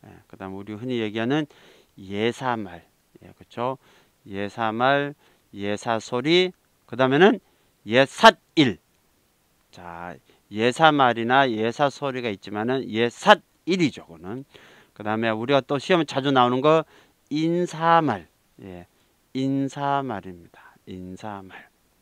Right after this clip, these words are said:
그렇죠? 예, 인사말. 자, 그다음 이제 시옷이 들어가는 것 중에 이런 게 있죠. 자, 혼자 말하는 것.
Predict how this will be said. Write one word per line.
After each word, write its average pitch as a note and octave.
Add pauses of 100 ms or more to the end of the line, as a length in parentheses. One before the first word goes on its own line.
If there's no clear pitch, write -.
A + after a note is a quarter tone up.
(300)
그렇죠? B2 (220)
예, F#2
인사말. G2 (1300)
자, B2
그다음 F3+
이제 D#3+
시옷이 A3+
들어가는 B2
것 A#2
중에 G#2
이런 A#2+
게 C3
있죠. F#2+
자, F#2+
혼자 A3
말하는 C#3+
것. A2+